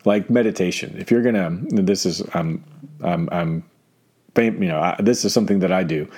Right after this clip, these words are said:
You know, I say, "Oh, I got ten minutes. I'm gonna meditate." You sit down, you meditate, and you just can't get into it. Sometimes to get a ten-minute meditation in,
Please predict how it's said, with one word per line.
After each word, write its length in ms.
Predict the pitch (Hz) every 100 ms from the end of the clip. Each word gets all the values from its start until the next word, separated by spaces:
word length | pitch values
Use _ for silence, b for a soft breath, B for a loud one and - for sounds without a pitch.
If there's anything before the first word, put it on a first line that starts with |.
| B B B
You 80 | 95
know, 120 | 92
I 100 | 92
say, 400 | - 98 90 98
"Oh, 60 | 110
I 100 | 104
got 140 | 95
ten 160 | - 127
minutes. 320 | 95 - -
I'm 100 | -
gonna 120 | 110
meditate." 420 | 92 80 85 - -
You 60 |
sit 180 | - 120
down, 200 | 120 131
you 60 | 120
meditate, 420 | 92 85 90 82
and 100 | 101
you 100 | 98 101
just 520 | 123 156 113 - -
can't 440 | - 101 90 69
get 140 | 85 82
into 320 | 78 - -
it. 180 | - - _ _ _ B B B B B B
Sometimes 500 | - 156 156 135 -
to 100 | 110
get 180 | 113 120
a 60 |
ten-minute 460 | - 123 113 101 73
meditation 640 | 87 78 - 131 - 87
in, 360 | 82 80 78